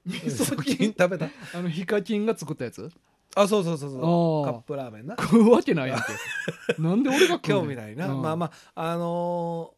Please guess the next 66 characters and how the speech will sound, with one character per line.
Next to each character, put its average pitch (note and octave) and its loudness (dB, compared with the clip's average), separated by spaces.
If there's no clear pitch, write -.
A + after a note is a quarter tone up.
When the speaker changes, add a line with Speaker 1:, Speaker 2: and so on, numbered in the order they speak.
Speaker 2:
ー、 F#3 -14
ま D#3+ -6
あ、 C#3+ -6
発 F3+ -6
売 E3+ -2
し - -10
た D3 -4
や G#2+ -8
ん。 F2+ -20
Speaker 1:
う D3+ -2
ん。 C#3 0
Speaker 2:
ま C#3 -10
あ、 C3 -8
だ C3 -6
い C#3+ -2
ぶ D3 -8
経 A#2+ -14
つ - -14
け B2+ -8
ど。 G2+ -16
Speaker 1:
う C#3+ -2
ん。 C3+ 0
Speaker 2:
で、 - -8
ま E3+ -4
た D#3+ 2
こ E3+ 2
の D3+ 2
前。 C#3 0
Speaker 1:
う C#3+ 2
ん。 - 4
な E3+ 6
ん A3+ 2
か E3+ 2
め F3 8
っ A3 2
ち - 6
ゃ - 8
前 C4 6
に C#3+ -2
聞 F3+ -6
い D#3+ -6
た C3 -6
気 B2 -10
す A#2 -14
る - -
け - -
ど。 D3 -6
Speaker 2:
あ、 - -4
そ G3+ 0
う F3 -4
そ C3+ -8
う A#2+ -12
そ A2 -14
う。 C3 -4
Speaker 1:
う C#3 0
ん。 - -2
Speaker 2:
で、 G3+ -2
ま G3+ -2
あ、 A3+ -2
あ C#4+ -2
れ D#4+ -8
結 F#3+ -12
局 A3 -8
な F#3 -8
ん D#3+ -8
か、 C3+ -10